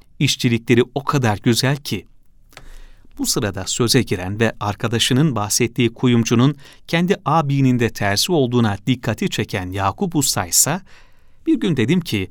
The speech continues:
"Abim orada boş oturuyor. Ona neden diktirmiyorsun?" O da bana, "Aldığım kumaşlar ziyan oluyor. Ben de ona diktirtmek isterim ama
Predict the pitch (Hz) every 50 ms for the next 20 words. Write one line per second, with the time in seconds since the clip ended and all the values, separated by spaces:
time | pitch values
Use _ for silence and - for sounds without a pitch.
0 | - - - - - - - - - 143 170 196 208 202 185 139 139 - 143 147
1 | 151 139 135 120 113 120 131 127 - - 113 - - 117 107 104 98 90 85 -
2 | - - - - - - - - 160 196 226 220 180 139 131 131 151 180 190 165
3 | 147 139 - - 135 113 110 104 98 92 90 - - - 180 196 - _ - _
4 | - - - _ _ - 165 156 139 127 113 107 110 104 110 143 185 - - -
5 | - - - - - - - - 113 110 123 127 120 139 170 214 226 - - -
6 | 151 139 127 110 - - 123 104 92 - - 127 117 123 117 117 117 113 104 104
7 | 101 110 101 92 - - - - - - - 240 196 151 127 147 143 131 127 120
8 | 113 120 127 131 - - 123 - - 151 143 139 143 135 - - 135 123 139 185
9 | 214 127 120 117 127 135